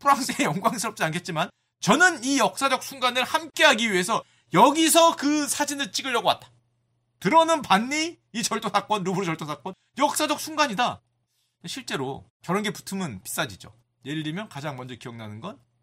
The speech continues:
경매하다가 이 뱅크시의 작품인데 절단을 했죠. 이 뱅크시라는 이 작가가 이걸 파쇄한다고 경매에 맡겨놓고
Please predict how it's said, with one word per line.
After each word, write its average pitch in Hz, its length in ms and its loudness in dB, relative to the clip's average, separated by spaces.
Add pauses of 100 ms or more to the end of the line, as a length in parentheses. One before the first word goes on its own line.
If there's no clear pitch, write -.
(200)
경매하다가 226 1000 2 (220)
이 190 160 -10
뱅크시의 196 480 -4
작품인데 139 640 -8 (380)
절단을 277 420 0
했죠. - 380 -6 (160)
이 - 80 -12
뱅크시라는 190 600 -4
이 170 160 -10
작가가 165 560 -4 (240)
이걸 - 160 -10
파쇄한다고 196 800 2
경매에 185 280 -4
맡겨놓고 160 580 -4